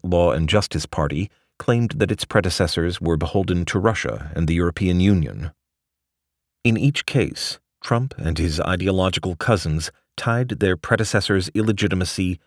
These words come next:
to women's power. And in each case, their efforts to denigrate and subordinate women cemented, for their supporters, the belief that the nation,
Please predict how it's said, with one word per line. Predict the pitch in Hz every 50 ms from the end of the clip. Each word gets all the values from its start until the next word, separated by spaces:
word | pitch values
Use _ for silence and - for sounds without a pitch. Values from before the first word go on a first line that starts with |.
| _ _ -
to | - - 113
women's | 98 98 95 90 87 85 85 80 76
power. | - - - - 82 71 52 - - - - _ _ _ _ _ _ _ _ _ _ _ _ _ _ _ _ _ _ _ _ _ - -
And | 95 90
in | 92 92 -
each | 120 147 147 -
case, | - - 156 - - - - - - - - _ _ _ _ _ _ -
their | - 87 78 -
efforts | 98 - - 90 - - - -
to | - -
denigrate | 78 76 98 98 92 80 87 85 82 - -
and | 87 73 73
subordinate | - - 82 76 90 92 82 - 90 85 80 76 -
women | 90 87 85 85 82 80 - -
cemented, | - - - 87 87 110 113 95 87 67 78 104 104 _ _ _ _ _ _ _
for | - 73 69
their | 71 69
supporters, | 73 - - 73 - - - 101 82 76 65 69 92 - - _ _ _ _ _ _ -
the | 78 82
belief | 76 85 92 110 113 104 - - -
that | 92 85 - _ -
the | 87
nation, | 87 92 104 104 98 - - 78 76 80 92 95